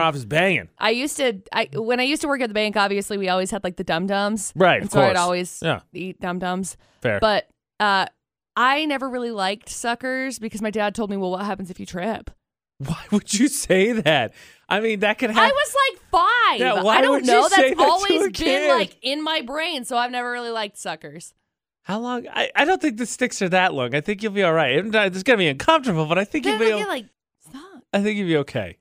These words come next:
Speaker 2: Look
Speaker 1: I think
Speaker 2: at
Speaker 1: you'll be
Speaker 2: what's
Speaker 1: okay.
Speaker 2: stuck in your face.
Speaker 1: Also, you have ti-, I don't think you're faulting me. You have time to, like, turn your head,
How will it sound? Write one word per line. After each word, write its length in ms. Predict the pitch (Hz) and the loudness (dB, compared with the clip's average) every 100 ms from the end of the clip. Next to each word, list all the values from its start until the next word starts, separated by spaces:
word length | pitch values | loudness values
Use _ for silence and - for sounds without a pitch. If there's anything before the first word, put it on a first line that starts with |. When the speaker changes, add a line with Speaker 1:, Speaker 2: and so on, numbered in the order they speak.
| _ | _
Speaker 2:
Look 120 | 185 | -2
Speaker 1:
I 20 | |
think 140 | 202 214 | 0 0
Speaker 2:
at 40 | |
Speaker 1:
you'll 100 | 214 | 0
be 80 | 196 | 0
Speaker 2:
what's 120 | 170 | 0
Speaker 1:
okay. 100 | - | -2
Speaker 2:
stuck 200 | - 427 | -2 -4
in 80 | 440 427 | -10 -12
your 100 | 415 | -12
face. 420 | 440 466 427 233 | -10 -10 -10 0
Speaker 1:
Also, 320 | 202 214 233 | 2 4 2
you 260 | 202 180 214 | 2 0 2
have 280 | 226 233 - | 2 0 0
ti-, 80 | |
I 200 | 214 202 226 | 2 4 4
don't 140 | 247 | 4
think 140 | 226 220 | 2 0
you're 80 | 208 | 2
faulting 340 | 233 202 185 | 4 4 2
me. 80 | 175 | 0
You 200 | 147 175 | 2 2
have 200 | 185 190 | 2 2
time 260 | 202 196 180 | 0 0 2
to, 60 | |
like, 300 | 165 139 _ | -2 -2 _
turn 240 | - 147 151 | -2 0 2
your 160 | 147 | 0
head, 440 | 143 143 143 143 | 2 4 4 2